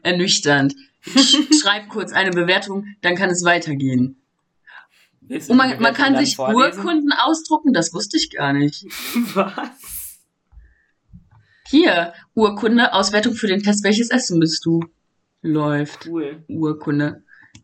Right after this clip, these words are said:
Speaker 1: Kann man das dann direkt, du kannst sie auch per E-Mail zugeschickt bekommen. Ja, dann kannst du das direkt in deinen, äh, Lebenslauf mit reinpacken, dann kommt ja auch gut,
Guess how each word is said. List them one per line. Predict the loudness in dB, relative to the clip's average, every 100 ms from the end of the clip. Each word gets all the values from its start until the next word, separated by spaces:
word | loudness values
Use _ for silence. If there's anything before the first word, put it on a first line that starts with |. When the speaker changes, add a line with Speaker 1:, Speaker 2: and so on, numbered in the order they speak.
| -6
Speaker 1:
Kann | 0
man | 4
das | 2 2
dann | 2
direkt, | 4 4 0 -2 -6
du | 0
kannst | 0 0
sie | -2
auch | 0 0 -6 _ _ _ -12
per | -8 -4
E-Mail | -2 0 0
zugeschickt | -2 -4 -6
bekommen. | -4 -4 -4 -8 -2
Ja, | 0
dann | 2
kannst | 0 0
du |
das | 0
direkt | 0 0 0
in | 2 4
deinen, | 4 6 4
äh, | 4 4
Lebenslauf | 4 4 4 2 2 2 2
mit | -2 -4 -10
reinpacken, | -8 -8 -8 -8 -8
dann | -8 -12 _ _ _ -8
kommt | -2 0
ja | 0
auch | 4
gut, | 2